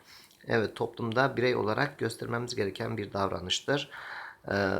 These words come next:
bizleri ilgilendirmeyen insan hakları ihlallerine duyarsız olmak. Burası dursun.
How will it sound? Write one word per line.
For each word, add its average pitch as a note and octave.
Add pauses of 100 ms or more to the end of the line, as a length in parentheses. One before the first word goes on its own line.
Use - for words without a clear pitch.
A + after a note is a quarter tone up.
(140)
bizleri D3
ilgilendirmeyen D#3
insan C3+
hakları C#3+
ihlallerine B2+
duyarsız C3+
olmak. G2 (600)
Burası G#2
dursun. A#2+